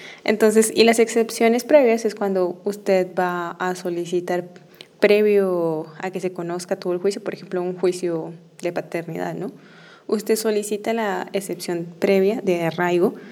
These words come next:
para que el señor no pueda salir del país hasta que termine el proceso, ¿sí?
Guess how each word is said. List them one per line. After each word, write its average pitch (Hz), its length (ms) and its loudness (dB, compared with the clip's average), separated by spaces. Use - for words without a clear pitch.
para 220 220 4
que 226 100 2
el 220 80 4
señor 202 400 0
no 214 140 -4
pueda 208 200 -2
salir 180 280 -8
del 190 160 -4
país 180 400 -8
hasta 220 160 -8
que 202 100 -6
termine 151 300 -6
el 156 80 -6
proceso, 160 500 -4
¿sí? 208 200 -8